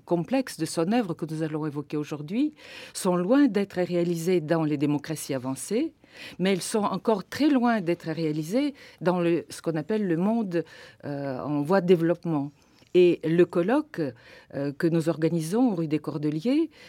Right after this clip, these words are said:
euh, enfin le couvent des Cordeliers rue de l'École de médecine, euh, s'adresse, euh, au monde entier. Nous allons avoir une assistance, une participation,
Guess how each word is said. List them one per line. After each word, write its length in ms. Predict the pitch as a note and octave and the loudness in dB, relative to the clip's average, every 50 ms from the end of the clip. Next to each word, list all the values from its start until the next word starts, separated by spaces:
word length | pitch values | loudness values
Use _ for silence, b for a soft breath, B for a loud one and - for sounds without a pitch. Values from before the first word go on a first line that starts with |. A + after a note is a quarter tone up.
| B B B _ - | B B B _ -8
euh, 280 | D3+ D3+ D3+ D3 C#3 C#3+ | -6 -4 -2 -2 -4 -4
enfin 220 | C#3+ D#3+ D3+ D3 | -2 -4 -2 -2
le 140 | C#3 C#3+ C#3 | -2 -4 -4
couvent 320 | - - D#3+ E3 F3+ E3+ | -6 -4 -2 0 0 0
des 80 | C#3+ C#3+ | 0 -2
Cordeliers 420 | C#3+ C#3 C3 C3 D3+ D3 D3+ D3 | -4 -6 -6 -4 -4 -2 -2 -2
rue 280 | C#3+ C#3 D#3+ D#3+ D3+ C#3+ | -2 -2 -2 -4 -4 -4
de 120 | C#3+ C#3+ | -4 -6
l'École 300 | C#3+ C#3+ - D#3 D3 C#3+ | -8 -6 -6 -6 -6 -4
de 80 | C3+ C3+ | -4 -4
médecine, 540 | C3 C3+ C3 - - - B3+ D4+ D4 G3 B B B B B B B B - | -2 -4 -4 -4 -2 0 2 2 2 2 B B B B B B B B -8
euh, 180 | B2+ C#3+ C3+ - - | -4 -4 -2 -2 -2
s'adresse, 720 | - - F#3+ E3 F3 F3 G#3 B3+ D4+ D#4 - - - - C#3 C3 B B B B B B - | 2 2 4 4 4 2 2 0 0 0 -2 -6 -6 -6 -6 -6 B B B B B B -10
euh, 160 | C#3+ C#3+ A#2+ - - | -6 -6 -6 -4 0
au 100 | F3 F#3 | 0 2
monde 280 | G#3 A3 B3 C4 A3+ | 4 6 6 6 4
entier. 420 | A3 G#3 G#3+ - - G3+ F#3+ F3 E3 | 4 2 0 -2 -2 0 2 2 2
Nous 180 | E3+ E3+ D#3 | 2 0 0
allons 200 | F3+ F3 F3 F#3 | 0 0 0 0
avoir 480 | F3+ E3 D#3 F3 F#3+ F#3+ F#3 F3 D#3+ F3 - | -2 -2 -2 -2 -2 -2 -2 -2 -2 -4 -2
une 360 | E3+ E3 D#3+ D#3+ D#3 D3+ D3 - | -2 -2 0 0 0 0 0 0
assistance, 720 | - E3+ - - E3 - - - - G3 G#3 A3 A3+ A3 - | -2 -4 -4 -6 -6 -8 -6 -4 -2 0 0 0 -2 -2 -6
une 100 | D#3+ D3 | -6 -4
participation, 1000 | - E3+ - - F3 - - E3+ - E3+ E3+ - - - - F#3+ F#3+ F#3 F3+ E3 | -4 -4 -4 -6 -10 -10 -10 -6 -4 -4 -4 -4 -4 -4 -2 0 0 0 0 -2